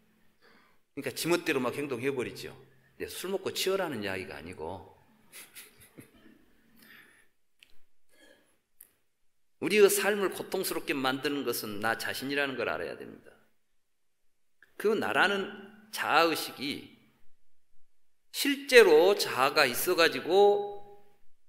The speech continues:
그 의식이 있다면 이걸 보고 여실하다고 말하는데, 실제도 없는 것을 있다고 보니까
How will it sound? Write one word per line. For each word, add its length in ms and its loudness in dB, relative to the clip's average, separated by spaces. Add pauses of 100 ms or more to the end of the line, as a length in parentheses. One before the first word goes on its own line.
(120)
그 240 -2
의식이 300 -4
있다면 680 -2 (180)
이걸 260 0
보고 280 0
여실하다고 680 -2
말하는데, 840 -6 (640)
실제도 600 0
없는 560 2
것을 280 2
있다고 440 -2
보니까 640 -8